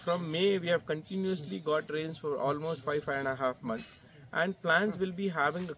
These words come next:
craving towards, uh, extra feeding. So, like, keeping all that in mind, what we thought is we'll go with a small plant management system.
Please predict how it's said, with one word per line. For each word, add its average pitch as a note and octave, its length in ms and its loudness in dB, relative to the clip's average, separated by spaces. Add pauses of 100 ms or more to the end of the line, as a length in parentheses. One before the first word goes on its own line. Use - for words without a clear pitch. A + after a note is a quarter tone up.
craving E3+ 420 -4
towards, D#3 440 0 (440)
uh, B2 340 4
extra F3+ 520 0 (880)
feeding. C3+ 320 -2 (480)
So, G3+ 300 2
like, F#3+ 300 0 (160)
keeping G3+ 360 -2 (100)
all E3+ 220 2
that G3 200 0
in D#3+ 120 -4
mind, D3+ 260 0 (180)
what D#3+ 240 -2
we F3 120 -8
thought D3 300 -2
is F#3 200 0
we'll D3 120 -4
go D3+ 200 -2
with D#3 160 -6
a G3+ 80 -2
small D#3 400 -4
plant C#3+ 360 -4
management B2+ 440 -4
system. - 340 -6